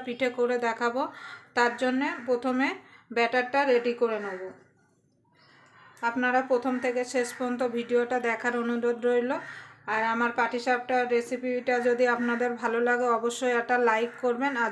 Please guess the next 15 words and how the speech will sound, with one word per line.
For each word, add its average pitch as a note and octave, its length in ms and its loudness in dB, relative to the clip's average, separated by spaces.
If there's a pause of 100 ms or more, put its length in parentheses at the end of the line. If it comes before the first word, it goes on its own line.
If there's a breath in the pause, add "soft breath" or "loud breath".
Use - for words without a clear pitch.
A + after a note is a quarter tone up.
যারা A3+ 260 2
আমার A#3+ 240 0
চ্যানেলটা A#3 460 -2
এখনও B3 240 -2 (100)
সাবস্ক্রাইব A#3 460 -2 (140)
করেননি, A#3+ 300 0 (100)
প্লিজ B3 240 -2 (100)
সাবস্ক্রাইব A#3 440 -2 (180)
করে A#3+ 240 0
নেবেন। C#4 200 -4 (540 loud breath)
আর A3+ 160 4
পাশের A#3 360 2
বেল B3 220 2
আইকনটি B3+ 500 0 (540 loud breath)
অবশ্যই A#3+ 420 0